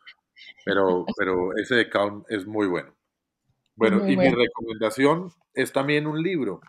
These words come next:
Speaker 1: un libro escrito por Mariluz Vallejo Mejía, que se llama Estrictamente Confidencial, que es la correspondencia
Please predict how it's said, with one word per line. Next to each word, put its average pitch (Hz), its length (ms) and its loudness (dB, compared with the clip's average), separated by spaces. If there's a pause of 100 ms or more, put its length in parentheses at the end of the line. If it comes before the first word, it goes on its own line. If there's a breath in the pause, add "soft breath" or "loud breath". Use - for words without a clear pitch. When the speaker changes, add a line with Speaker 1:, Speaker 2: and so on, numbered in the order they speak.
Speaker 1:
un 120 140 -10
libro 131 240 2
escrito 143 640 0
por 113 220 0
Mariluz 107 640 -2
Vallejo 127 500 -2
Mejía, 123 540 -2
que 110 80 -20
se 110 120 -10
llama 113 340 -4 (420 soft breath)
Estrictamente 143 1000 0
Confidencial, 90 800 -4 (600)
que 113 80 -2
es 113 100 -2
la 139 140 4
correspondencia 113 1080 -2